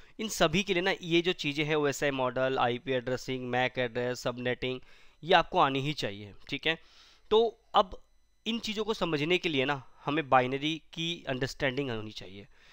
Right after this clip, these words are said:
तभी हम आईपी एड्रेसिंग कर सकते हैं, मैक एड्रेसेस के बारे में, सबनेटिंग है,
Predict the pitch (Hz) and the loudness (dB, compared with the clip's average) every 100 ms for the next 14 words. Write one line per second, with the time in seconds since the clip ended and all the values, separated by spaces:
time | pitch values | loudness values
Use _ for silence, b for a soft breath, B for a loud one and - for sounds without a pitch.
0 | B B 190 196 208 208 190 143 147 170 | B B 2 4 2 0 2 2 4 2
1 | 156 143 160 156 135 147 - 143 135 135 | 0 -2 -4 -2 0 -2 -4 -4 -2 -2
2 | 123 120 131 131 135 135 - 135 127 131 | 0 -2 0 -2 -4 -6 -4 0 2 0
3 | 131 131 127 123 123 139 123 123 127 | -2 -4 -4 -2 -2 -4 -2 -2 -2